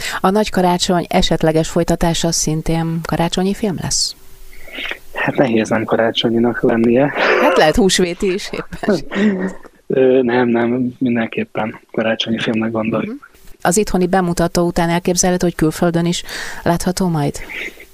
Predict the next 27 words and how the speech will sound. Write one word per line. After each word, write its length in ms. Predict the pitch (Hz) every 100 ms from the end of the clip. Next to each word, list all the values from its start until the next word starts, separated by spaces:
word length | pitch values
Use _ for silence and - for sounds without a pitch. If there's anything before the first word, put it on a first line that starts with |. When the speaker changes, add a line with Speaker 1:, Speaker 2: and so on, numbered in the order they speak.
| - -
Speaker 2:
Ezt 260 | - - -
a 20 |
producerektől 680 | - 120 113 123 120 - 127
kellene 280 | 139 127
megkérdezni, 640 | 123 123 - 123 127 123 123
sajnos 440 | - 127 117 120 -
én 160 | 120
ezt, 300 | 120 - - -
én 140 | 123
ezt 120 | 117
nem 180 | 127 123
tudom, 300 | 131 139 139
így 120 | 127
is, 120 | 120 -
úgy 180 | 135 123
is 100 | 120
mérgesek 500 | 131 120 113 131 -
lesznek 360 | 123 135 127
rám, 180 | 131 123
hogy 120 | 123
most 220 | 123 123 -
a 40 |
kettőről 480 | - - - 123 123
beszéltem, 500 | 123 - 123 - 123
ami 140 | 123 123
még 160 | 120
csak 160 | -